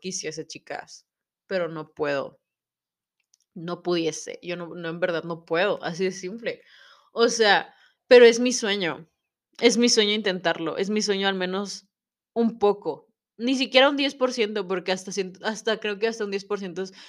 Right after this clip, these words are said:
se me haría muy difícil y literalmente igual, vuelvo a lo mismo, me costaría la vida, ah, literalmente, eh, tratar de hacer un diez por ciento de corrupción, pero no sé, chamacos, a lo mejor en algo chiquito,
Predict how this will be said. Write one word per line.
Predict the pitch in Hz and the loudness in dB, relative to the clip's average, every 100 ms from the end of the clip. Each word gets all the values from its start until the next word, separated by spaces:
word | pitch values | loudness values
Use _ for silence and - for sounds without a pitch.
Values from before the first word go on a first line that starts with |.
| - | -14
se | - | -10
me | 208 180 | -4 -2
haría | 165 | -2
muy | 170 180 | -4 -6
difícil | 185 170 180 202 | -6 -8 -6 -4
y | 180 | -4
literalmente | 165 160 165 170 175 170 | -6 -6 -4 -4 -6 -6
igual, | 165 165 180 170 | -4 -4 -4 -6
vuelvo | 175 175 | -4 -2
a | 175 | -2
lo | 165 | -4
mismo, | 165 180 | -6 -8
me | 175 | -8
costaría | 175 - 165 165 | -10 -10 -6 -4
la | 165 | -4
vida, | 156 156 151 - _ _ | -4 -6 -8 -14 _ _
ah, | 165 160 - - - - _ _ | -10 -10 -12 -20 -20 -20 _ _
literalmente, | 196 190 165 165 160 156 151 - _ _ _ | -6 0 2 0 -4 -8 -10 -12 _ _ _
eh, | 175 180 175 160 156 | -6 -4 -2 -4 -4
tratar | 180 175 180 | -8 -4 -4
de | 180 | -4
hacer | 185 170 | -6 -6
un | 175 | -6
diez | 175 | -6
por | - 175 | -6 -6
ciento | 190 180 | -4 -4
de | 175 | -4
corrupción, | 170 175 180 | -4 -6 -4
pero | 208 | -4
no | 220 240 | -2 -4
sé, | 240 247 | -2 -2
chamacos, | 226 196 180 185 | -4 -8 -8 -2
a | 220 | 0
lo | 226 | 0
mejor | 214 190 190 202 208 - _ - - | -4 -6 -4 -2 -4 -8 _ -20 -14
en | 214 | -2
algo | 208 202 226 | 0 2 2
chiquito, | 226 - 165 - 180 175 | -2 -12 -12 -6 -6 -8